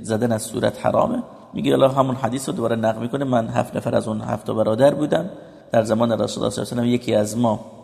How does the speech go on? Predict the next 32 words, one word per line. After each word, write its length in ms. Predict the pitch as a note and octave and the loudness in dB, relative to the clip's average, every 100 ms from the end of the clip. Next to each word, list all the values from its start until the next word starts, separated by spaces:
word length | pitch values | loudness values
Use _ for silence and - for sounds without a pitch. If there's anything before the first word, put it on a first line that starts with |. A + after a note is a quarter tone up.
| - | -2
برده‌اش 580 | B2+ A2+ A2 A#2 A2+ - | 6 8 8 4 2 -2
رو 80 | G#2+ | -6
سیلی 320 | - - C#3 | -6 -4 -2
می‌زنه»، 440 | F#3 F#3+ F#3 - - - | 0 0 -2 -4 -8 -10
که 80 | A#2 | -6
در 180 | G#2 A2+ | 2 2
روایت 300 | A2 A#2 A#2 | 2 -2 -2
صحیح 220 | - A#2 | -2 -2
مسلم 240 | G#2+ - | -2 -6
داشتیم 420 | A2+ A2 - G2+ G2 - - | -6 -6 -6 -10 -12 -18 -18
کوچکترین 560 | - B2 - A#2 C3 D3+ | -10 -8 -4 0 0 0
ما. 200 | D#3+ G3+ - - - - | -2 -4 -8 -20 -12 4
بعد 220 | D#3 D3 | 6 6
میگه 160 | C3+ C3 | 2 -4
رسول 240 | B2+ C3 | -4 -6
الله 100 | B2 | -6
صلی 60 | B2+ | -6
الله 140 | B2 | -6
علیه 100 | A#2+ | -6
و 20 | |
سلم 80 | G#2+ | -6
دستور 260 | G#2+ - A#2+ | -6 -4 -4
می‌ده 360 | A#2+ B2 A#2+ - - - - - - _ _ _ | -2 -2 -4 -6 -18 -20 -20 -20 -20 _ _ _
که 280 | - B2+ B2+ - | -4 0 0 2
آزاد 400 | A2 A2 G#2+ G#2+ | 2 2 0 -2
بشه 200 | - G#2+ | -8 -8
اون 120 | G2 | -6
برده، 320 | - G2 - - - - _ - - | -4 -6 -8 -14 -18 -20 _ -10 -4
از 160 | G#2+ | -2
باب 200 | A#2 G2+ | 0 -2
کفارهٔ 460 | - A2 - - A2 | -4 -6 -2 -2 -2
گناه 320 | G#2+ G#2 A2 | -2 -2 -2